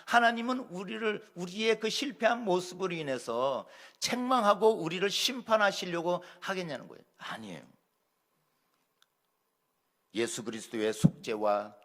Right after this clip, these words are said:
용서의 은혜, 십자가를 바라보게 하신다는 거예요. 제가 하나님을 인격적으로 만났을 때 제 마음 가운데 탁 와닿는 것이 십자가였어요.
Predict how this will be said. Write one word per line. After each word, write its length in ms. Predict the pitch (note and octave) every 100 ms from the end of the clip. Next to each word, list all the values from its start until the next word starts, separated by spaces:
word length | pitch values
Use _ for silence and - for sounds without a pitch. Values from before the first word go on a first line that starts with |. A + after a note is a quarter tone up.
| E2+
용서의 680 | F#2 F2+ F2 - E2+ A#2 A#2
은혜, 300 | E2 C#2+ A#1+ _ _ _ _ _
십자가를 1160 | - G#3+ - _ - D#3 C#3+ B2 A#2+ E3 B2+ - _ _ _
바라보게 480 | - - C3+ B2+ A#2+
하신다는 520 | C3 - C#3+ C#3+ B2+ -
거예요. 160 | - _ _ _ _ _ _ _ _ _ _ _ _ _ _ _ _ _ _ _ _ _ _
제가 220 | - D#3 E3+
하나님을 680 | F#3 F3+ F3 E3+ E3+ E3+
인격적으로 600 | F3+ F3 F3 - E3 D#3
만났을 560 | D3+ C3+ C#3 C3 C#3 B2+
때 180 | D3 C#3
제 240 | - F3
마음 340 | E3+ C#3+ C#3+ C#3+
가운데 680 | C3+ C3 B2+ B2 C#3+ B2+ - - -
탁 340 | - - -
와닿는 400 | C#3 D3 C3+ C3
것이 380 | A#2+ - D3+ C3
십자가였어요. 840 | - - - F3 - - - _